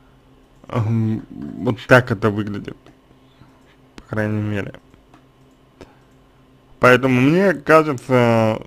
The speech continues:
что вот здесь, э, вам нужно разобраться в себе, разобраться со своим, как я уже сказал, э, страхом,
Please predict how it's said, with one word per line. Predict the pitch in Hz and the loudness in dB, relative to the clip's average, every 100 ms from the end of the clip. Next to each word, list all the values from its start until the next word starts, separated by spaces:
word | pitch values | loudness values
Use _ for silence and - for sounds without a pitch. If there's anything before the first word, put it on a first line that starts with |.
| 117 | -8
что | 110 - 117 | -8 -4 -2
вот | 113 107 - - 123 113 107 | 0 -2 -8 -8 -6 -6 -2
здесь, | 120 139 131 - - | 2 2 0 -12 -16
э, | - 123 120 120 | -6 -2 0 0
вам | 123 127 123 | 2 2 0
нужно | 120 123 120 120 _ - - - | -4 -4 -6 -6 _ -20 -20 -10
разобраться | 127 127 127 131 120 113 | 0 2 4 4 2 -8
в | - - | -12 -14
себе, | 127 151 165 - - | -6 0 0 0 -4
разобраться | 123 120 120 131 120 - - | -2 0 2 0 -2 -8 -20
со | - | -6
своим, | 123 120 113 - - | -2 0 -2 -8 -16
как | 175 | -8
я | 127 120 | -2 0
уже | 113 110 101 | 0 -2 -6
сказал, | - 123 123 113 113 110 - _ _ _ _ _ _ _ _ _ _ _ _ _ _ _ _ _ - | -2 -2 2 2 0 -4 -12 _ _ _ _ _ _ _ _ _ _ _ _ _ _ _ _ _ -4
э, | 117 117 113 117 113 117 117 113 | 2 4 6 6 6 4 4 2
страхом, | - - 127 120 - 120 | 0 6 8 8 4 -4